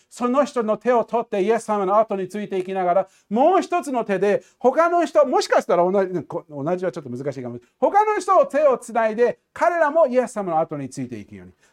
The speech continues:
互いに手をつなぎ合いながら、教会家族を立て上げていく。これが神様がキリストの体というものを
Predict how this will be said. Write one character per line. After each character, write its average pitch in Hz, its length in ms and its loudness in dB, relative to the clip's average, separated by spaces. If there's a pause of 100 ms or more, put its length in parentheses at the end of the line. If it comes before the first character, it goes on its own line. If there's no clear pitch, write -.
互 269 400 4
い - 20 0
に 302 140 -2
手 311 100 -2
を 285 140 4
つ - 160 -12
な 311 180 4
ぎ 311 140 -2
合 277 140 4
い 294 120 0
な 302 140 -2
が 226 140 2
ら、 285 220 0 (260)
教 160 280 -2
会 156 280 -6
家 156 140 -8
族 120 360 -14
を 165 240 -10 (320)
立 131 200 -12
て 143 100 -12
上 131 120 -8
げ 107 140 -16
て 123 320 -12 (340)
い 131 140 -8
く。 104 240 -18 (1700)
こ - 120 -14
れ 127 140 -12
が 135 220 -10
神 147 260 -12
様 101 300 -16
が 127 260 -14 (460)
キ - 160 -16
リ 123 200 -6
ス - 120 -20
ト 135 100 -14
の 117 260 -12
体 107 960 -16 (1040)
と 147 80 -10
い 143 140 -6
う 151 60 -10
も 131 100 -10
の 151 140 -10
を 104 180 -14